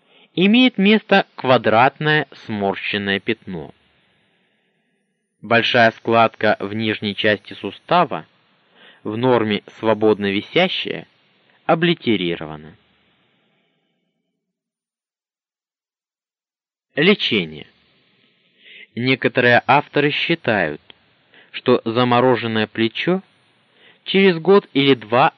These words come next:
спонтанно излечивается. Другие же авторы подчеркивают, что у многих больных спонтанное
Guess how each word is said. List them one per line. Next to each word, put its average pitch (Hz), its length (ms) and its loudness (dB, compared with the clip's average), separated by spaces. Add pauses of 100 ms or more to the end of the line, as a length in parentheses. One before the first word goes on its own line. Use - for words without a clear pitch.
(120)
спонтанно 104 760 -2
излечивается. 95 1000 -8 (1600)
Другие 180 460 2
же 196 280 4
авторы 160 600 2
подчеркивают, 92 1000 -2 (400)
что - 360 -4
у 107 100 0
многих 110 480 -2
больных 101 520 -2 (920)
спонтанное 190 760 2